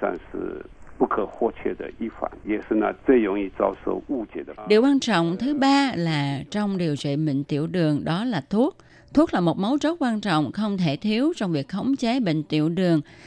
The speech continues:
Speaker 2: nhưng nó lại thường bị người ta ngộ nhận. Có bệnh nhân cho rằng có thể không uống thuốc thì cố gắng không uống thuốc vì thuốc sẽ gây hại cho cơ thể.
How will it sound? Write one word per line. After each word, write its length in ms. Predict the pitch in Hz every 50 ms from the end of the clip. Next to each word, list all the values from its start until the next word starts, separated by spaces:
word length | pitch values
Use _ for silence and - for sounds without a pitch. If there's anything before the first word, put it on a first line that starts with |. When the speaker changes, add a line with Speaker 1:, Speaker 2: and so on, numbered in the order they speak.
| - - -
Speaker 2:
nhưng 300 | - 208 202 190 185 185
nó 340 | 185 185 190 208 247 285 311 - -
lại 420 | 117 160 170 160 156 147 143 143 -
thường 420 | - 170 156 143 143 139 135 139
bị 180 | 135 143 135 143
người 180 | 151 156 147 139
ta 220 | - 170 170 165
ngộ 260 | 156 156 139 143 143
nhận. 300 | 143 156 156 156 151 143 - _ - - - - -
Có 120 | - 285
bệnh 240 | 339 196 156 156 175
nhân 200 | 214 226 220 208
cho 180 | - 214 196
rằng 320 | 180 180 190 175 160 151 139 - - - - - -
có 120 | - 190 202
thể 180 | - 180 151
không 220 | 156 - 185 175 -
uống 220 | - 190 220 254
thuốc 340 | - 233 240 262 294 302 - 269
thì 240 | - 190 170 147 139
cố 220 | - 165 175 208
gắng 300 | 214 214 208 240 294 359 311 -
không 260 | - - 240 226 196
uống 200 | 180 202 226 262
thuốc 280 | - 262 269 294 370 - - - - - - - -
vì 100 | 185 170
thuốc 260 | - 196 240 302 -
sẽ 200 | - - 160 151
gây 180 | 165 196 185 175
hại 180 | 170 165 147
cho 140 | 135 185 185
cơ 200 | - - 185 175 -
thể. 420 | - 165 160 147 147 160 208 262